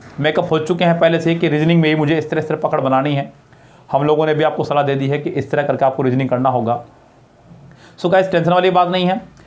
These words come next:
Reasoning आप लोग बढ़िया कीजिए अपनी, English बढ़िया कीजिए अपनी, और थोड़ा सा जीके पे अपना focus कीजिए, स्टैटिक जीके ज़्यादा पढ़िए और ज़्यादा exam में आपका आ रहा है।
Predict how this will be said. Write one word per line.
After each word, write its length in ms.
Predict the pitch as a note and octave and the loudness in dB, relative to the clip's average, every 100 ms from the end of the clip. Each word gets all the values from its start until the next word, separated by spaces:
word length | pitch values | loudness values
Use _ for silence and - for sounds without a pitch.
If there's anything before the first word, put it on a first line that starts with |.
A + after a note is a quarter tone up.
| - - | -20 -2
Reasoning 400 | D3 F#3+ G#3+ A3+ - - - - - | 0 2 4 2 -2 -14 -20 -6 0
आप 160 | D#3 | 2
लोग 180 | E3+ E3+ | 2 2
बढ़िया 220 | D#3+ E3 | 2 2
कीजिए 300 | F3 F3 E3+ | 2 2 2
अपनी, 280 | F3+ F3 F3+ - - | 0 0 -2 -6 -4
English 320 | D#3 F#3 F3 | 0 0 0
बढ़िया 200 | C#3+ D#3 | 2 2
कीजिए 360 | E3 D#3+ D#3 D#3+ | 4 2 2 0
अपनी, 260 | D#3 E3 E3 - _ _ | 0 -2 -4 -12 _ _
और 180 | D3+ D#3 D#3 | -2 -2 0
थोड़ा 140 | F#3+ | 0
सा 120 | F#3+ F#3 | 2 0
जीके 380 | C3 E3 E3+ | 0 -2 0
पे 120 | F3+ D#3+ | -2 -2
अपना 140 | D#3+ | -2
focus 320 | D#3+ D3 D#3 - | -4 -4 -4 -4
कीजिए, 300 | C#3+ D#3 D3 | -4 -4 -4
स्टैटिक 340 | - D3+ D#3+ | -4 -2 -2
जीके 240 | C#3 D3+ D#3+ D3+ - - - | -2 0 -2 -2 -12 -20 -4
ज़्यादा 200 | C3+ D#3 | -2 0
पढ़िए 420 | D#3+ C#3 D3 D3+ - - _ - - - | 0 0 0 -2 -10 -20 _ -20 -14 -4
और 60 | C#3 | 0
ज़्यादा 220 | C#3+ D#3+ | 2 2
exam 260 | D3 D#3 | 2 2
में 60 | D#3 | 2
आपका 220 | D3+ D#3 | 0 2
आ 60 | D3+ | 2
रहा 120 | D3+ | 2
है। 160 | D3+ | -2